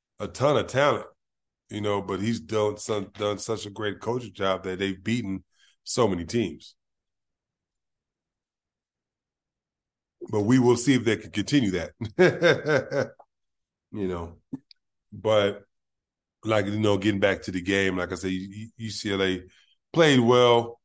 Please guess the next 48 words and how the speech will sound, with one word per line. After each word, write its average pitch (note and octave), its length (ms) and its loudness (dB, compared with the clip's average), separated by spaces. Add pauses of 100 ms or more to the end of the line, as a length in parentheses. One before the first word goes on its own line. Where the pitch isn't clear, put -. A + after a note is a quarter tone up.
just A#2 180 -2
did B2+ 120 6
what A#2+ 160 8
they A2+ 100 2
had G#2+ 240 2
to F#2+ 60 -8
do. G2+ 140 -2
It G#2 40 0
was G#2 100 -4
one G#2+ 120 2
of G2 60 0
those F#2 100 -2
do A2 160 0
what F#2+ 120 -4
you G2 80 0
have F#2 160 0
to F#2 60 -10
do F#2 180 -4
games. F#2 440 -2 (460)
I G2+ 100 0
think A2 380 0
that G2 300 2 (400)
the G#2+ 120 -8
game G#2+ 360 0
against G2 360 -4
Oregon, G2 760 2 (520)
they G2+ 140 -2
were, F#2+ 180 0 (200)
they G#2 120 -2
were F#2+ 160 2
ready G2+ 280 2
for F#2+ 280 -6
it F2+ 60 -10
because F2+ 480 -6 (480)
Oregon G#2 480 2
was F#2+ 180 -4 (380)
wanting G2+ 340 0
to G2+ 160 -10
beat G#2 240 -10
U G2+ 140 -12
C G2+ 240 -8
L F#2+ 100 -4
A F#2 140 0
at E2+ 80 -4
home. G2 260 -2
Oregon G2+ 600 -2 (460)
knew A2 480 -2
that F#2+ 340 -2